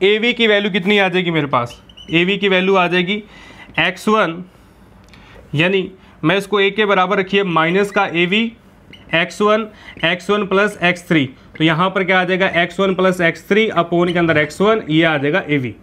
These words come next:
ये क्या आ जाएगा? एवी। तो क्या कहना चाहता है, क्या कहना चाहता है कि एवरेज जो वैल्यूज हैं, जो हमारे पास एवी कितना था, अब हम एवी की वैल्यू लिखेंगे। एवी कितना था? माइनस का जीएम वीबीई,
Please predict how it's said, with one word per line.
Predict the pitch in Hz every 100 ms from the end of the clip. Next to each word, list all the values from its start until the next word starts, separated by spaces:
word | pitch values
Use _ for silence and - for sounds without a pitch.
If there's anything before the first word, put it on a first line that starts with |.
| - - - - - -
ये | 156
क्या | 175 185
आ |
जाएगा? | 165 185 190
एवी। | 160 131 120 - - - -
तो | 226 226 - - -
क्या | 226 240
कहना | 240 208 214 214
चाहता | 208 185 208 196
है, | 208 233 - - - - -
क्या | 185 214
कहना | 214 202 208
चाहता | 196 185 196
है | 190 208 - - - - - - - -
कि | 233 160 - - - - -
एवरेज | 220 240 254 262 202
जो | 247
वैल्यूज | 220 202 202 190 185
हैं, | 160 131 127
जो | 165
हमारे | 185 180 185 202
पास | 208 202
एवी | 190 202 220
कितना | 214 214 214
था, | 208 214 - - - 160
अब | 170
हम | 180 180
एवी | 180 202
की | 202
वैल्यू | 185 190
लिखेंगे। | 185 185 185 196 196 - - - 165
एवी | 180 214
कितना | 202 196 202
था? | 196 208 208 -
माइनस | 147 151 170 202 202
का | 202 185
जीएम | 143 165 190 202 - 147
वीबीई, | 170 160 160 131 127